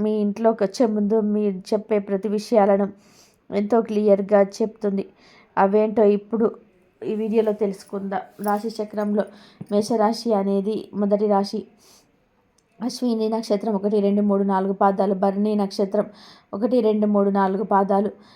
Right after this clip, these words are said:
కృతికా నక్షత్రం ఒకటవ పాదంలో జన్మించిన వ్యక్తులు మేషరాశి వారి పరిధిలోకి వస్తారు. ఈ రాశికి అధిపతి అంగారకుడు. ఈ యొక్క మేషరాశి వారికి రాబోయే రోజులలో మీకు ఎంతో మంచి జరుగుతుంది.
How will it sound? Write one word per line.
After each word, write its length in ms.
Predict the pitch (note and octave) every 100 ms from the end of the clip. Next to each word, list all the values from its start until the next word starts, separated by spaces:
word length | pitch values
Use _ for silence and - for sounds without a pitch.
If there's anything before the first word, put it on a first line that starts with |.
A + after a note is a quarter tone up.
| _
కృతికా 360 | - A#3 A#3 A#3
నక్షత్రం 540 | A3 G#3 - G#3 A3+ A3+ F#3+
ఒకటవ 320 | A3 A3 G#3+ G3+
పాదంలో 480 | G3+ G3+ G#3 G3+ G3+ G3+
జన్మించిన 560 | G#3 G#3 A3 G3+ G#3 G#3 G3
వ్యక్తులు 360 | F#3+ - G#3+ - - - _ _ G#3+
మేషరాశి 640 | A3+ A3+ B3+ A#3 A3+ A#3
వారి 300 | G#3 G3+ G3+ - G#3
పరిధిలోకి 560 | A3+ G#3 A3 G#3+ G3+ A3+
వస్తారు. 480 | G3+ G#3 G3 G3+ - _ _ _ _ -
ఈ 100 | G#3+ G#3
రాశికి 360 | G#3 - A3+
అధిపతి 400 | G3+ G#3 G#3+ G3+ A3 -
అంగారకుడు. 460 | G#3 G3+ G3+ G#3 G3+ - _ - _
ఈ 60 | G#3+
యొక్క 220 | A3+ A3+ A#3 G#3+ - _ - G#3+
మేషరాశి 480 | G3+ B3+ A3+ A3+ A3
వారికి 360 | G#3+ F#3+ F#3+ G#3+
రాబోయే 420 | F#3+ F#3+ G#3 G#3
రోజులలో 420 | G3 G3 G#3 G#3 F#3+ - - _ G#3
మీకు 300 | A3 A3 A#3+ - -
ఎంతో 360 | G#3 G#3+ A3+ A#3 G#3+
మంచి 220 | F#3+ G3
జరుగుతుంది. 560 | G3 G3+ F#3+ F#3+ G#3 G#3